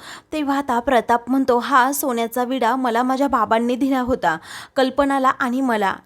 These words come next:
तेव्हापासून घराची पूर्ण जबाबदारी त्यांनी माझ्यावर आणि कल्पनावर टाकली होती. तसंच मी आता आपल्या प्रथेप्रमाणे तुला हा सोन्याचा विडा देतोय आणि तुमच्या दोघांवर ही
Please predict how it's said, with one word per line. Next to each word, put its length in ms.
तेव्हापासून 640
घराची 380
पूर्ण 360
जबाबदारी 640
त्यांनी 300
माझ्यावर 580
आणि 120
कल्पनावर 640
टाकली 300
होती. 400
तसंच 520
मी 360
आता 240
आपल्या 360
प्रथेप्रमाणे 920
तुला 300
हा 220
सोन्याचा 500
विडा 280
देतोय 340
आणि 280
तुमच्या 320
दोघांवर 600
ही 360